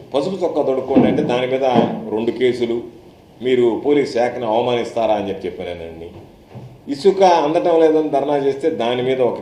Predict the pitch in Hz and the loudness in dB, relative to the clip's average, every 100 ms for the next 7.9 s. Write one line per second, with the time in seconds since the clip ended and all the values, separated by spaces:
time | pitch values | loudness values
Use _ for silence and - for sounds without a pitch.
0 | - 110 101 104 107 - - - - - | -4 -4 -2 -4 -8 -10 -20 -20 -20 -20
1 | - - - - 165 175 196 202 180 156 | -20 -20 -20 -10 -6 -4 -4 0 2 2
2 | 160 - 110 123 - 190 180 160 156 180 | 0 -4 -8 -8 -6 -2 0 2 2 2
3 | 139 123 127 131 147 147 127 120 117 147 | 0 2 0 0 -2 -2 -4 -2 0 0
4 | 151 123 113 - 123 151 147 123 120 120 | 0 -2 -4 -2 2 2 2 -4 -2 -4
5 | 110 104 107 123 165 147 117 101 - 113 | -6 -8 -8 -8 -6 -4 -6 -8 -4 0
6 | 120 120 127 107 104 - - - - 113 | 0 0 -2 -2 -4 -10 -20 -20 -10 -6
7 | 110 113 117 110 107 117 117 104 | -4 -2 2 2 2 -2 -2 -2